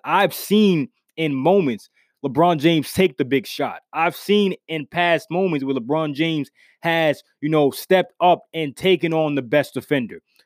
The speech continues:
So my issue is the fact that why can't he do it now? Why can't he do it at this very point in his state? And people say, "Oh, it's because he's saving himself for the playoffs."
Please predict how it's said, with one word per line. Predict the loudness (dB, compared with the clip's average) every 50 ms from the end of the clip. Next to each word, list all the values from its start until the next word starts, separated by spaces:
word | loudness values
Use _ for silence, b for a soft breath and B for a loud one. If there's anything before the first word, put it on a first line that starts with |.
| _ _
So | _ -2 2 2 2 2 2 -2 -6 _ _ _ _ _ _ _ _ _ _ _ _ _ _ _ _
my | -4 -2 -2 2
issue | 2 2 2 2 0 0
is | 0 0
the | -2
fact | -2 0 0 0 0 0
that | 0 2 2
why | 4 4 2 2
can't | 2 2 2 2
he | 2 0
do | 4 4 6 6
it | 6 4
now? | 2 0 -2 -2 -2 -6 -14 _ _ _ _
Why | -4 -2 0 0 -2
can't | -2 -2 -2 -2 -2
he | -4 -6 -4
do | 0 0 2 2 2
it | 0 0 -4 _ _ _ _ _ _ -4
at | -4 -4 0 2
this | 2 2 2 0
very | 0 0 2 2 2 0
point | -2 -4 -4 -4 -2
in | -4
his | -6 -4
state? | 0 0 0 0 0 -4
And | -12 -12
people | -10 -10 -8 -8 -8
say, | -4 -2 -2
"Oh, | 0 2 0 0 0
it's | -2 -4
because | -4 -4 -4 -4 -4 b b b b b b b
he's | -8 -8 -6 0
saving | 4 4 6 6 4 2
himself | 0 0 2 2 2 2
for | 2 -2
the | -6 -6
playoffs." | -2 0 2 2 2 2 0 -8